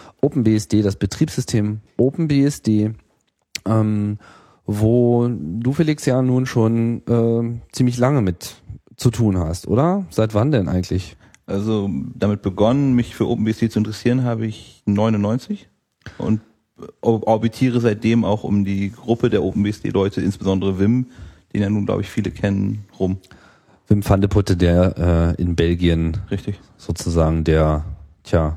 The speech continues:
Speaker 2: K D fünfundachtzig und Open B S D Merchandising Europa sozusagen.
Speaker 1: Genau, immer präsent, vielen bekannt, die vor allem auf, äh, C-C-C-Veranstaltungen rumgammeln, ähm, aber auch auf anderen, eigentlich auf fast, <laughs>
Speaker 2: Auf
Speaker 1: ich hab
Speaker 2: all-
Speaker 1: schon fast so den Eindruck, fast auf jeder Konferenz, die sich irgendwie in Mitteleuropa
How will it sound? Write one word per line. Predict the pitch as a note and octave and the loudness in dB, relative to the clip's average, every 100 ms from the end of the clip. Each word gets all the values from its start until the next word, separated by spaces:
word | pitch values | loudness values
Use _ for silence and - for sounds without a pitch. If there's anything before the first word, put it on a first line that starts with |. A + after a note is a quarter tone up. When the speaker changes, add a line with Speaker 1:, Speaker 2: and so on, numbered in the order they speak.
| - | -8
Speaker 2:
K | - G#2+ | -6 -2
D | G2 | -2
fünfundachtzig | - G2 F#2 - - G2 | -4 -4 -4 -6 -6 -6
und | F2+ F2+ - | -4 -6 -6
Open | F#2+ G2+ | -4 -4
B | F#2+ | -4
S | G2 | -6
D | G2 | -4
Merchandising | F#2+ F#2+ - F#2 F#2 G2+ F#2 | -2 -2 -2 -2 -2 -4 -6
Europa | F2+ F2+ F#2+ - | -4 -6 -6 -8
sozusagen. | G2+ - - F#2 F#2+ _ | -10 -12 -10 -10 -12 _
Speaker 1:
Genau, | - G2 D2+ C#2 | -2 0 0 0
immer | A#2+ C3+ | 2 2
präsent, | C3 B2+ G#2+ G#2 A2+ | 2 -2 2 0 0
vielen | - C3+ | 0 0
bekannt, | B2 - A#2 A#2+ | 0 0 0 -2
die | |
vor | - E2 | -2 0
allem | A2 A2 | 2 0
auf, | - G2+ - - | 2 0 0 -6
äh, | - F#2+ F#2+ | 0 2 0
C-C-C-Veranstaltungen | - A2 G2+ - B2 B2 A#2 A#2+ G#2+ G#2+ A2+ | -2 -4 -4 -2 0 0 -2 0 0 0 -2
rumgammeln, | A2 A#2 A2 A2 A#2 A#2 A2+ G#2+ | -2 0 0 2 2 2 0 0
ähm, | G2+ G2+ G2 G2 G2 - | 0 2 2 0 -2 -2
aber | F#2 F2 | 0 0
auch | G2+ | -2
auf | F#2+ - | -4 0
anderen, | G#2 G#2+ G#2+ A2 D#2+ - | 0 0 0 -4 -8 -14
eigentlich | - F#2+ G2 | -8 -2 -2
auf | F2 | -2
fast, | G2+ - - | -4 0 2
<laughs> | C#3+ - - C#3+ C3+ | 2 0 -2 0 2
Speaker 2:
Auf | |
Speaker 1:
ich | A#2 | 2
hab | B2 | 2
Speaker 2:
all- | |
Speaker 1:
schon | B2 | 0
fast | A2+ B2+ A#2 | 0 0 0
so | B2 | 0
den | G2+ G2+ | 0 2
Eindruck, | G#2 G2+ F#2+ | 2 2 0
fast | - G#2+ | -2 -2
auf | F#2 | -2
jeder | - F#2+ F#2 | 0 0 2
Konferenz, | F#2+ E2+ E2 E2+ F2+ | 0 0 0 0 0
die | - E2 | -2 -2
sich | F2+ - | -2 0
irgendwie | E2+ D#2+ F2 D#2+ | -2 0 0 0
in | - D#2+ | 0 0
Mitteleuropa | E2+ - D#2 D#2 E2 E2+ D#2 | 0 0 0 0 0 2 0